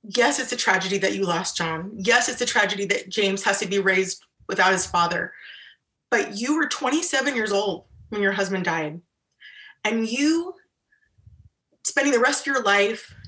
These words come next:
devastated, alone, without joy, without happiness, that would be the tragedy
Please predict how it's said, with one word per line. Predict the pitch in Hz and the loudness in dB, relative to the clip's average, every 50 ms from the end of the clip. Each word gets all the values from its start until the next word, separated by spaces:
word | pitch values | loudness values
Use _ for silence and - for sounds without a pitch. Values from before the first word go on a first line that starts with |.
| - - | -6 0
devastated, | - 196 196 202 247 240 - - 233 226 220 226 233 226 226 196 - - | 2 2 4 4 2 2 0 2 2 2 4 4 4 2 2 0 -2 -2
alone, | 180 180 185 185 208 208 214 214 208 208 208 208 214 220 226 220 - - - - - - _ _ _ _ _ - | -2 0 2 4 6 6 6 6 4 2 2 0 0 -2 -6 -8 -10 -16 -20 -20 -20 -20 _ _ _ _ _ -12
without | 190 220 - 196 208 226 - 202 | -8 -2 2 2 2 2 2 0
joy, | - 226 208 202 208 208 214 226 226 226 226 - _ _ - | 0 2 4 4 4 4 4 2 0 -2 -4 -10 _ _ -8
without | 220 202 202 190 202 220 | -2 2 4 4 4 4
happiness, | - 220 220 220 220 220 214 208 214 220 220 - - - - _ _ _ _ _ _ _ - | 2 2 0 0 0 -2 0 0 0 0 -2 -4 -8 -10 -12 _ _ _ _ _ _ _ 0
that | 247 240 247 285 294 | 4 4 4 4 4
would | 294 302 226 - | 2 -2 -2 -4
be | 233 233 226 214 208 202 220 233 226 - _ _ _ _ _ | -4 -2 -2 0 0 0 -2 -2 -6 -12 _ _ _ _ _
the | - 226 | -4 -2
tragedy | 220 - - 254 262 277 254 247 214 190 175 175 180 185 | 0 2 4 4 4 4 2 0 -2 -2 -2 -2 -4 -8